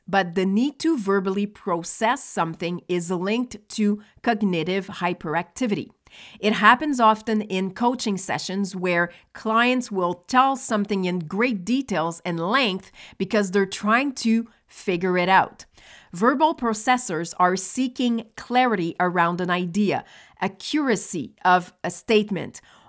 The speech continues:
or the practicality of an activity. They are caught on a new idea, thought, or emotion,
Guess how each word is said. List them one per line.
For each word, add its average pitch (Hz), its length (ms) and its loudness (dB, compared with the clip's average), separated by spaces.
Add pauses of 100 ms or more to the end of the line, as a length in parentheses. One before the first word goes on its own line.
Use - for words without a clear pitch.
(100)
or 233 300 6
the 202 140 0
practicality 196 1120 2
of 180 260 2
an 160 160 -6
activity. 170 640 -4 (960)
They 190 120 0
are 196 180 8
caught 247 560 4
on 196 420 2
a 175 80 -2
new 220 300 0
idea, 185 560 0 (180)
thought, 220 640 4
or 190 240 0
emotion, 190 840 0